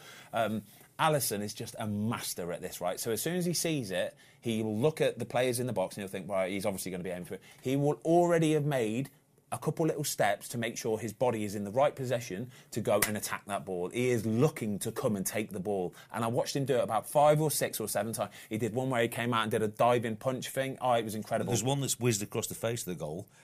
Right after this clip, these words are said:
Speaker 2: and he's actually read it so early, he, he, he, he's in a position where
Speaker 1: Yeah.
Speaker 2: the Spurs guys don't go in behind it, and he just takes his hands away
Speaker 1: It's beautiful.
Speaker 2: 'cause he's gonna parry it in the goal,
Speaker 1: It's beautiful.
Speaker 2: and he just leaves it.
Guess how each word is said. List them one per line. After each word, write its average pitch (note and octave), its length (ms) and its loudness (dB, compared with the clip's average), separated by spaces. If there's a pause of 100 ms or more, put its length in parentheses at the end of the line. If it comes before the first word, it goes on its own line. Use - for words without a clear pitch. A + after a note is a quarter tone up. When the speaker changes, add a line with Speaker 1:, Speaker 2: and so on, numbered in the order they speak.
(160)
Speaker 2:
and G#2+ 100 0
he's A2 160 2
actually A2 540 2
read B2 260 4
it - 140 -2
so C3+ 320 6
early, G2 440 2
he, B2+ 240 0
he, C3 240 0
he, B2 240 -4
he's A2+ 360 -2
in D#3 160 8
a D3+ 40 6
position C3 520 4
where B2 80 2
Speaker 1:
Yeah. B2+ 60 2
Speaker 2:
the A#2 40 0
Spurs D3 380 4
guys A#2 200 4
don't C3+ 200 -2
go B2 80 0
in A#2+ 140 2
behind A#2+ 320 2
it, - 20 0
and A2 160 0
he C3 60 2
just C#3 180 0
takes - 180 2
his A2 80 -2
hands C3+ 220 4
away F#2 220 0
Speaker 1:
It's - 20 -4
beautiful. B2+ 340 2
Speaker 2:
'cause G#2 60 2
he's A#2 100 2
gonna A#2+ 140 0
parry C#3+ 300 6
it - 20 -4
in A#2 60 -2
the A2+ 60 0
goal, F#2+ 260 2
Speaker 1:
It's G#2+ 80 -2
beautiful. B2 280 0
Speaker 2:
and A#2+ 80 2
he C3 60 2
just B2+ 200 0
leaves D3+ 320 4
it. F2 160 -6